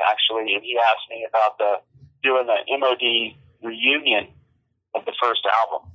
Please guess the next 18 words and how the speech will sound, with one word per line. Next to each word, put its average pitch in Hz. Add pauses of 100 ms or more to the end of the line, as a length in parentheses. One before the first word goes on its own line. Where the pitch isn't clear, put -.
(140)
playing 107
drums 110
on 90
it - (240)
with 113
Billy, 107 (640)
uh, 101 (280)
live. 107 (160)
I 120
think -
they 139
wanted 123
to 123
do, 113
like, -
four 107
or -
five 104